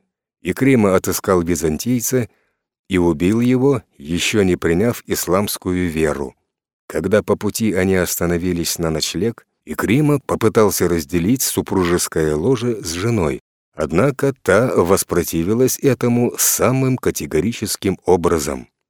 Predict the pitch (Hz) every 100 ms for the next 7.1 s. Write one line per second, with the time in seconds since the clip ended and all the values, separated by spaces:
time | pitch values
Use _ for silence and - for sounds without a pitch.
0 | _ _ - 78 98 82 90 85 - 85
1 | 78 85 98 - 123 - _ _ 82 -
2 | 120 120 127 127 110 - 69 - _ _
3 | _ 76 82 78 80 117 143 131 - -
4 | - 92 104 92 80 80 76 64 - _
5 | _ _ _ 90 87 127 143 131 92 87
6 | 95 - 107 143 123 - - 87 85 69